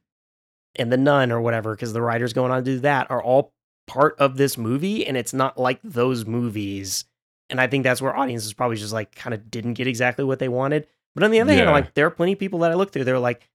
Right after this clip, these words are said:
Speaker 1: "This is fucking hilarious and fucking different and whatever. I enjoyed it," uh, which is mainly what the critics said. There are just definitely some audience members that were like, they want the stupid shit that they <laughs> liked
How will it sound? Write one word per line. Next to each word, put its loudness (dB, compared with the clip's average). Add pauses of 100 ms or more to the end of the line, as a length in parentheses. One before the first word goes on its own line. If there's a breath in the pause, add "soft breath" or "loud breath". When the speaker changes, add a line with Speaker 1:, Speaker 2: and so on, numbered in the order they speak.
Speaker 1:
"This -4
is -8
fucking 2
hilarious 0
and -2 (220)
fucking 0
different -2
and -4
whatever. 0
I 0
enjoyed 0
it," 0 (400)
uh, 2
which 2
is -2
mainly 4
what 2
the -4
critics -2
said. 2
There 2
are 0
just -6
definitely 2
some 2
audience 0
members -4
that -4
were -4
like, -2 (360)
they 2
want 2
the -6
stupid -4
shit -4
that -8
they -2
<laughs> -6
liked -6